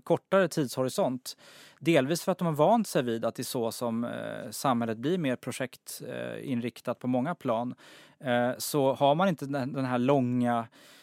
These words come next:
eh, vad ska man säga, den här, eh, guldklocke-, eh,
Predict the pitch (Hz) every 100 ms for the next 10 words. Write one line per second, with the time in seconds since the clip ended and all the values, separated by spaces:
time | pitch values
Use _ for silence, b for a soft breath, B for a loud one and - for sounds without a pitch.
0 | B B - 120 107 - 127 127 117 104
1 | 117 127 113 143 147 139 139 123 113 -
2 | 123 - 120 113 110 110 123 113 107 107
3 | 110 117